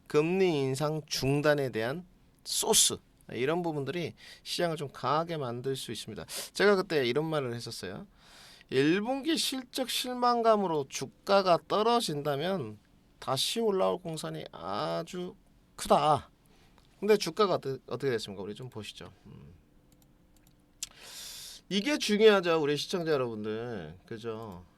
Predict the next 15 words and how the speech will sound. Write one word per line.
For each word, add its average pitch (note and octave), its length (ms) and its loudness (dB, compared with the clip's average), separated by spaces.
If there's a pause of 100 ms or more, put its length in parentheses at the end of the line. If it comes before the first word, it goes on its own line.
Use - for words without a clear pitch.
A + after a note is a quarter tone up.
어, G#2 380 -20 (260)
주가가 G#3 540 0
안 F#3+ 380 -4
떨어지다가 G3 880 2 (400)
드디어 G#3 340 0
오늘 F3 400 -2 (840)
주저앉았습니다. B2+ 1040 -6 (140)
네, - 100 -20 (640)
주저앉았는데, A#2 800 -10 (840)
뭐, F3+ 400 4 (640)
두 G3 100 2
가지 A#3+ 220 12
정도인 F#3 260 10
것 E3 80 6
같아요. D#3 500 4